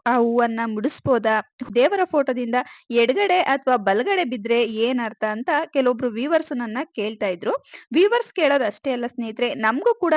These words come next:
ಇದೊಂದು ಪ್ರಶ್ನೆ ಇದ್ದೇ ಇರುತ್ತಲ್ವಾ? ಪದೇ ಪದೇ ನಾವು ಪೂಜೆ ಮಾಡುವಂತ ಸಮಯದಲ್ಲಿ ಹೂವು ದೇವ್ರ ಫೋಟೋದಿಂದ ಕೆಳಗಡೆ ಬಿದ್ರೆ ಏನು? ಎಡಗಡೆ ಏನಾರ ಹೂ ಬಿದ್ರೆ ನಾವು ತುಂಬಾನೇ ಭಯ ಆಗ್ಬಿಡ್ತೀವಿ, ಏನಾಗುತ್ತೋ ಏನೋ ಅಂತ. ಬಲಗಡೆ ಹೂ ಬಿದ್ರೂನು ಕೂಡ ನಾವು ಕೆಲವೊಂದ್ ಟೈಮು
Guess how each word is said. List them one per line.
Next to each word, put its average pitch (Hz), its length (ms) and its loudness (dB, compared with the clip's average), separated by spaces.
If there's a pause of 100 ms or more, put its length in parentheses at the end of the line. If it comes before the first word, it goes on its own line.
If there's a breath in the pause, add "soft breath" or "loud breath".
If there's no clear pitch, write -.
ಇದೊಂದು 247 520 2
ಪ್ರಶ್ನೆ 294 400 -2
ಇದ್ದೇ 226 260 -2
ಇರುತ್ತಲ್ವಾ? 214 480 -2
ಪದೇ 247 300 2
ಪದೇ 254 300 0
ನಾವು 240 220 -2
ಪೂಜೆ 254 320 -4
ಮಾಡುವಂತ 240 440 -4
ಸಮಯದಲ್ಲಿ 220 560 -4
ಹೂವು 294 440 -2
ದೇವ್ರ 233 280 2
ಫೋಟೋದಿಂದ 226 380 -6
ಕೆಳಗಡೆ 202 380 -4
ಬಿದ್ರೆ 202 340 -6
ಏನು? 202 260 -6 (480 loud breath)
ಎಡಗಡೆ 285 500 2
ಏನಾರ 311 260 2
ಹೂ 262 220 -2
ಬಿದ್ರೆ 240 320 -4
ನಾವು 233 220 -4
ತುಂಬಾನೇ 349 440 -2
ಭಯ 226 220 0
ಆಗ್ಬಿಡ್ತೀವಿ, 220 460 -2
ಏನಾಗುತ್ತೋ 233 680 0
ಏನೋ 208 260 -2
ಅಂತ. 202 200 -6 (100)
ಬಲಗಡೆ 233 420 2
ಹೂ 359 180 4
ಬಿದ್ರೂನು 254 460 -2
ಕೂಡ 240 160 0
ನಾವು 240 220 -4
ಕೆಲವೊಂದ್ 226 380 -2
ಟೈಮು 240 280 -2